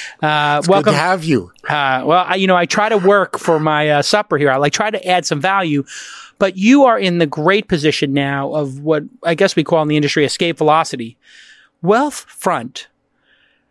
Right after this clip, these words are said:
Speaker 1: You, uh, started as C E O. Adam came in with C E O for a while. You came back.
Speaker 2: Mm-hmm.
Speaker 1: And boy, have you been on a tear. Give us the broad strokes of where we are now as a business with wealthfront dot com.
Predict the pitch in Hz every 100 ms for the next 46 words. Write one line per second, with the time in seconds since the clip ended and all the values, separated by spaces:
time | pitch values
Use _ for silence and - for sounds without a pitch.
0 | _ - 165 160 156 151 143 185 185 190
1 | 180 202 180 175 180 185 - - - 151
2 | 160 180 190 180 180 165 - 175 170 -
3 | 160 165 160 147 - 160 143 151 151 220
4 | - - - 131 113 127 175 _ - 175
5 | 156 131 190 233 127 135 190 311 202 135
6 | - 196 147 104 107 _ _ _ _ -
7 | - - 254 302 - 208 180 196 185 -
8 | 170 147 175 151 180 190 185 160 151 147
9 | 143 143 120 175 143 135 127 - 143 147
10 | 135 - 131 120 123 - 117